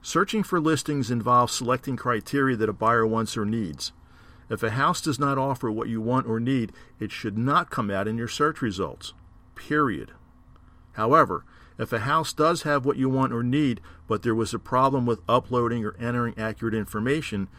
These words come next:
the search engine or website you are using will think a house does not match what you're looking for, so it will not appear in your search results. If people cannot find your property listing, they will not come to see it, so they will not buy it.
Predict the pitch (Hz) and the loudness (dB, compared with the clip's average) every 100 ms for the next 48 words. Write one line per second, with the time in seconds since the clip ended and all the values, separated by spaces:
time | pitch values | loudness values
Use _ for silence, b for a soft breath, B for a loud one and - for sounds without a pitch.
0 | B B - 117 - 139 143 - 127 120 | B B -6 -6 0 2 2 0 -2 0
1 | 123 110 110 117 147 - 123 107 113 110 | -2 2 2 2 0 0 -2 0 0 0
2 | 110 135 139 123 107 110 131 117 110 117 | 2 4 4 0 -2 -2 -4 -4 -4 -2
3 | 117 - 120 135 151 127 101 101 104 - | -2 -2 0 2 2 -2 -2 -2 -4 -2
4 | 113 104 104 104 101 101 - 101 101 B | -2 -2 0 0 -2 -4 -2 0 0 B
5 | B B - 120 107 110 110 110 113 127 | B B -4 0 2 2 2 2 4 2
6 | 131 - 117 113 110 - 117 117 117 92 | 2 0 -2 0 -2 0 0 0 -2 -4
7 | 78 64 - - - - - - - B | -6 -8 -12 -14 -18 -18 -20 -20 -20 B
8 | B B B 117 - 175 220 202 156 151 | B B B -8 -4 -2 0 0 0 2
9 | 160 - 151 143 123 139 127 131 120 107 | 0 -2 -2 -2 0 4 4 2 0 0
10 | 101 - 98 - b b - 120 123 139 | -2 -4 -6 -6 b b 0 2 6 4
11 | 156 151 135 135 123 - 107 - 101 95 | 6 2 0 0 0 -2 -4 -2 0 -2
12 | - B B - - 110 104 117 117 117 | -4 B B -8 -2 0 2 2 2 0
13 | 113 110 120 90 | 0 0 0 0